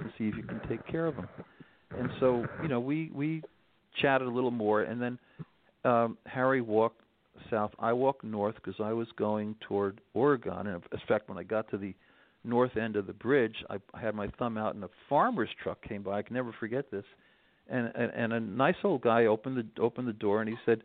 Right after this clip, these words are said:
"Where are you going?" I said, "Oregon." And, uh, he said, "Well, we can get you most of the way. My name's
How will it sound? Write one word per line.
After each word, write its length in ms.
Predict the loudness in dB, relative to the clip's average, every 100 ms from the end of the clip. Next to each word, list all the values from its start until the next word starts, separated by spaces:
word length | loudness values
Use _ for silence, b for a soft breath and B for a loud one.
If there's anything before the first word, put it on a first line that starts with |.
| B B B 2
"Where 160 | 6
are 20 |
you 100 | 6
going?" 360 | 4 0 -2 -4
I 140 | -6 -4
said, 140 | -4 -4
"Oregon." 800 | 0 0 0 -4 -6 -6 -6 -12 _ _ -12
And, 380 | -8 -8 -6 -2
uh, 200 | -2 -4 b b b -8
he 120 | -4 2
said, 220 | 2 4
"Well, 220 | 2 2
we 120 | 0
can 100 | -2
get 140 | -4 -4
you 60 | -4
most 260 | 0 2 0
of 60 | -8
the 60 |
way. 200 | -2 -2
My 220 | 0 -4 -4
name's 280 | -6 -10